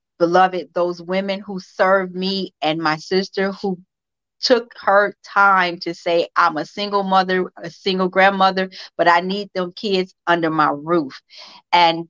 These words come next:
there's so many people that has to be injected with that love and know that once you, once you can give love to someone else,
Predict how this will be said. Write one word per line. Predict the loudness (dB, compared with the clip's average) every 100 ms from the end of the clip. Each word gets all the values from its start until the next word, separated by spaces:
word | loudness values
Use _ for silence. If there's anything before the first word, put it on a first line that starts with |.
| _
there's | 2 2 2
so | 0 0
many | 0 -6
people | -8 -6 -4 0
that | 0 -2
has | 0 2 2 -2
to | -6
be | -4 -4
injected | -6 -6 0 0 0 -6 -8
with | -4 -6 -4 0
that | 2 2
love | -4 -2 2 4 6 4 0
and | -6 -6 -4
know | 2 2 2 -2 -14 -20 -20 _
that | 0 0 _ _
once | 0 2 4 2
you, | -2 -4 -6 _
once | 0 2 2 0
you | -4 -6
can | -6 -6 -8 -4
give | 4 4 4
love | 0 2 4 4
to | 0 -12
someone | -4 -2 0 -2 -2 2
else, | 4 4 0